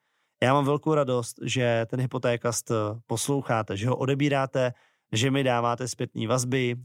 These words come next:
že mi ho hodnotíte napříč těma platformama, anebo mi napíšete prostě hezkou S M S ku nebo e-mail, že mi děkujete, že něco podobného dělám. Pro mě je to samozřejmě obrovský zadostiučinění a vždycky mě to nabije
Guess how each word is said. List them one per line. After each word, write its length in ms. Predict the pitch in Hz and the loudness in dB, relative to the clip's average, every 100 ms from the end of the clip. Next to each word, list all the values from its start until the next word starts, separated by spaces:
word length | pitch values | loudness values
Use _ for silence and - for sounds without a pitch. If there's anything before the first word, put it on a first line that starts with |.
| - - | -10 -4
že 180 | 120 123 | 0 0
mi 180 | 113 117 | 0 0
ho 320 | 120 117 110 | 0 0 0
hodnotíte 800 | 127 123 143 135 117 123 113 117 | 0 -2 -2 -4 0 0 0 -2
napříč 460 | 120 113 - 120 - | -4 -4 -6 -8 -4
těma 200 | 117 113 | -2 0
platformama, 640 | 120 - 139 127 120 110 | 0 0 -2 0 0 0
anebo 360 | 107 110 110 107 | -2 -2 -2 -2
mi 100 | 110 | -4
napíšete 480 | 101 113 - - | -4 -6 -6 -6
prostě 460 | 110 - - 113 120 - | -6 -6 -4 -4 -4 -4
hezkou 340 | 123 - 123 | -4 -2 -2
S 140 | 110 | -2
M 100 | 120 | -2
S 100 | 110 | -2
ku 100 | - | -2
nebo 280 | 117 113 110 | -2 -2 -2
e-mail, 260 | 110 113 110 | -2 -2 0
že 100 | 113 | -2
mi 100 | 113 | -2
děkujete, 540 | 123 123 135 123 113 - - _ - | -2 0 0 0 -2 -2 -12 _ -4
že 60 | 123 | -2
něco 200 | 110 110 | -2 -2
podobného 420 | 117 101 101 101 | -2 -2 -4 -2
dělám. 280 | 104 90 82 _ _ _ | 0 -2 -4 _ _ _
Pro 140 | 117 | 0
mě 140 | 120 127 | 2 0
je 80 | |
to 120 | 120 127 | 0 -2
samozřejmě 720 | 127 120 117 120 120 117 113 | -2 -2 -2 -2 0 -2 -2
obrovský 520 | - 113 123 - - | -6 -4 -2 -2 -2
zadostiučinění 1000 | 117 117 117 - 120 - 127 123 120 123 | 0 0 -2 -2 -2 0 0 0 -2 -2
a 240 | - 113 110 | 0 2 0
vždycky 440 | 110 131 - 143 | -2 -4 -2 0
mě 140 | 135 | 0
to 100 | 131 | 0
nabije 500 | 131 113 120 117 117 | 0 0 0 0 0